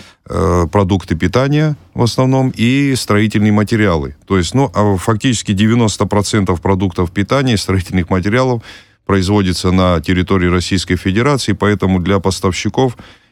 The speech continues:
это не составит большого труда. Хотя в первые дни вот введения этого постановления есть, э, какие-то проблемы на границе, но уже в последующем наши участники внешнеэкономической деятельности,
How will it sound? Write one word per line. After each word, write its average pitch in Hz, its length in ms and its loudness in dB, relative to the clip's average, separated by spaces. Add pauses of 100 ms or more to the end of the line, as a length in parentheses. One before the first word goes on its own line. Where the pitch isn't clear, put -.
это 107 220 0
не 98 140 2
составит 104 520 0
большого 98 460 0
труда. 95 340 0
Хотя 104 340 0
в 110 280 -4
первые 117 380 2
дни 127 320 2
вот 101 240 0 (120)
введения 95 680 2
этого 95 440 0
постановления 107 1000 0
есть, 98 480 0
э, 87 320 0
какие-то 98 400 0
проблемы 131 640 2 (440)
на 113 360 2
границе, 107 720 2
но 120 260 2
уже 110 280 2
в 90 240 0
последующем 110 760 0
наши 92 500 2
участники 92 640 0
внешнеэкономической 95 960 0
деятельности, 92 720 0